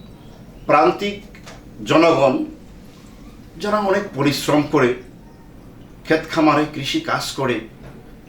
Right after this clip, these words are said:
সারাদিন পরিশ্রম করে যখন ব্যাগ নিয়ে বাজারও যা-, বাজারে যান, এক হাজার টাকায় তাদের বাজার হয় না, অথচ তাদের পক্ষে পাঁচশো টাকা ইনকাম করা সম্ভব হয় না। এই অবস্থাতে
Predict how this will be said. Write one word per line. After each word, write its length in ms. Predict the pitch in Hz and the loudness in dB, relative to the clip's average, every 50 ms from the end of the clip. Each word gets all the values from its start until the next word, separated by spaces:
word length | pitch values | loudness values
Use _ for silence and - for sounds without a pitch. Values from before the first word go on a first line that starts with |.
| - - - - - - | -20 -20 -20 -20 -18 -12
সারাদিন 440 | - - 131 131 156 151 170 170 160 - | -10 -6 0 0 0 2 2 0 0 0
পরিশ্রম 440 | 127 156 160 156 - - 170 165 165 | 2 2 2 2 2 0 0 0 2
করে 180 | 160 160 165 156 | 4 4 4 4
যখন 320 | 156 156 - 151 151 147 | 4 2 2 2 0 0
ব্যাগ 280 | 123 - 123 139 156 151 | 0 -2 0 0 0 0
নিয়ে 200 | 139 139 151 143 | 0 -2 0 0
বাজারও 460 | 123 117 117 117 135 135 131 127 123 117 | 0 0 -2 0 0 0 0 0 0 0
যা-, 100 | 120 113 | 0 2
বাজারে 360 | 127 127 127 127 123 127 123 | 2 2 2 4 2 2 2
যান, 280 | - 127 117 - - - - - - - - - - - - - - - - - | 2 2 0 0 0 -6 -10 -18 -20 -20 -20 -20 -20 -20 -20 -20 -20 -20 -10 -4
এক 220 | 120 131 - - - - | -2 -2 -2 -2 -6 -12
হাজার 200 | 123 120 127 - - - | -10 -8 -10 -10 -10 -12
টাকায় 260 | 120 120 117 113 113 | -12 -8 -6 -6 -4
তাদের 280 | - 110 107 113 110 104 | -4 -4 -6 -6 -8 -8
বাজার 360 | - 104 110 107 107 - - | -6 -6 -6 -4 -4 -8 -8
হয় 200 | - - 85 85 | -10 -10 -10 -10
না, 140 | 82 - - - - - - - - - - | -10 -12 -16 -18 -20 -20 -20 -20 -12 -6 -6
অথচ 280 | 139 123 151 - - | -4 -4 -4 -4 -4
তাদের 320 | 135 - 127 123 127 143 127 - | -2 0 0 0 0 0 -2 -4
পক্ষে 220 | 135 131 - - 113 | -6 -8 -6 -6 -8
পাঁচশো 400 | - - 120 117 - - 131 123 | -4 -2 -2 -2 -2 -4 -4 -2
টাকা 160 | 127 120 117 117 | -2 -2 -2 -2
ইনকাম 340 | 113 110 107 110 110 107 107 104 | -4 -4 -4 -4 -4 -4 -4 -4
করা 140 | 110 107 | -6 -6
সম্ভব 380 | - - 104 104 104 104 101 - - | -6 -6 -8 -8 -6 -6 -8 -10 -10
হয় 180 | 98 98 95 92 | -10 -10 -10 -10
না। 100 | - - - - - - - - - - - - - - - - - - - - | -12 -14 -16 -18 -20 -20 -20 -20 -20 -20 -20 -20 -20 -20 -20 -20 -20 -20 -10 -2
এই 140 | 123 135 147 | 2 4 4
অবস্থাতে 640 | 156 156 175 175 170 - - 185 185 185 185 170 | 4 6 4 2 2 0 -8 -8 -4 -2 -2 -2